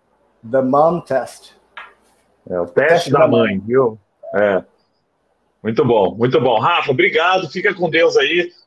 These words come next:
Speaker 2: Beijo pra Grazi, beijo pra filhona. Estamos com saudade aqui no Brasil. Seus parentes são todos aí online te acompanhando. Uberlândia parou hoje e Araguari também
Speaker 1: <laughs>
Speaker 2: pra, pra te ver, tá bom? Obrigadão, viu, Rafa? Fica com Deus.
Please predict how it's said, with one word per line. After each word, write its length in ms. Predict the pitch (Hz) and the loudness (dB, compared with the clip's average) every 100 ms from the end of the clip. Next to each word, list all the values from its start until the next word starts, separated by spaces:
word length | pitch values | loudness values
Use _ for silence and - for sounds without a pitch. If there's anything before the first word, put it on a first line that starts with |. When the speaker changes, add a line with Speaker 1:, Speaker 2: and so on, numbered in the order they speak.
| _ | _
Speaker 2:
Beijo 420 | 123 175 202 185 | -4 0 -2 -2
pra 180 | 180 143 | -2 0
Grazi, 420 | 135 147 165 147 | 0 2 0 -2
beijo 240 | 156 175 | -2 -2
pra 120 | 180 165 | 0 -2
filhona. 520 | 151 139 160 175 165 - _ | 0 0 2 2 0 -4 _
Estamos 400 | - - 175 175 | -10 -2 0 -2
com 120 | - 180 | -2 -2
saudade 580 | 185 170 143 151 147 | 2 4 4 2 2
aqui 160 | 143 151 | -2 -2
no 80 | 147 | 0
Brasil. 360 | 151 135 120 | 0 0 -2
Seus 220 | 110 123 - | -4 -4 -2
parentes 420 | 147 139 165 - | 0 0 0 0
são 140 | 180 | -2
todos 380 | - 214 208 170 | 2 2 2 -2
aí 180 | 175 170 | 0 2
online 520 | 160 151 156 170 147 _ _ | 2 2 0 0 -4 _ _
te 80 | 156 | -4
acompanhando. 580 | 143 156 160 143 160 165 | -2 -2 0 0 2 0
Uberlândia 520 | 170 165 156 170 175 | 2 2 4 2 2
parou 500 | - 180 160 180 165 | 0 0 2 4 4
hoje 300 | 156 175 - _ _ | 4 2 -2 _ _
e 80 | 131 | -2
Araguari 420 | 151 151 151 139 151 | 0 0 -2 -4 -2
também 360 | 160 - - - 165 | 0 2 0 -4 -6
Speaker 1:
<laughs> 160 | - - | -8 -6
Speaker 2:
pra, 420 | 143 143 135 117 - - - _ | -4 -2 -2 -2 -4 -10 -20 _
pra 160 | - 143 | -4 -2
te 200 | - 117 | -2 -2
ver, 320 | 117 117 101 - | 0 0 -2 -4
tá 120 | 107 | 0
bom? 200 | 143 196 | 2 0
Obrigadão, 580 | 196 - 185 170 156 143 | -2 -2 -2 -2 -2 0
viu, 120 | 175 | 0
Rafa? 380 | 165 135 - 98 | 2 -2 -4 -14
Fica 180 | - 147 | -6 -4
com 160 | - 160 | -4 -2
Deus. 400 | 143 113 95 | 0 0 -2